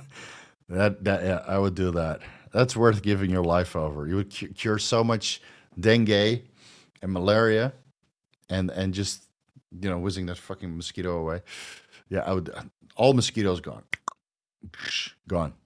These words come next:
But I would do it when I'm, like, close to death anyway. Uh, Mamtuz Ma-, uh, Mammoet, uh, you recommend one-on-one tests, but Doctor James, YouTuber, yeah, I know about Doctor James,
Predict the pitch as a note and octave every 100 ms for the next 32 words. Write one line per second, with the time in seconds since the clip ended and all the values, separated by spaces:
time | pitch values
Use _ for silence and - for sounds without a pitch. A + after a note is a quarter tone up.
0 | _ F#2+ G#2+ A2+ A2 A2 A2 G#2 G2+ F#2+
1 | F2 - _ _ _ - - A2 G2 G2
2 | E2+ E2 E2+ D#2 C#2 - _ - - -
3 | - - _ _ _ _ _ _ _ _
4 | _ _ _ - C3+ C#3 C#3 C#3 C3+ C3+
5 | D#3 F3 D#3+ D#3+ B2+ D3+ D#3 B2 B2 B2
6 | A#2+ A#2+ B2 - - G#2+ C3 C#3+ G#2 E2+
7 | - - A2 A2+ A2+ A2+ B2 D3+ D#3 C#3+
8 | C3+ C#3 B2 C3+ B2+ A#2+ A2 C3+ C3 -
9 | A2 B2 B2 G#2 A2+ A#2 G#2+ - G2+ A#2+
10 | - A#2 A2 A2 G#2+ G#2+ A2 F#2+ F#2 F2
11 | F2 E2+ E2 D#2+ -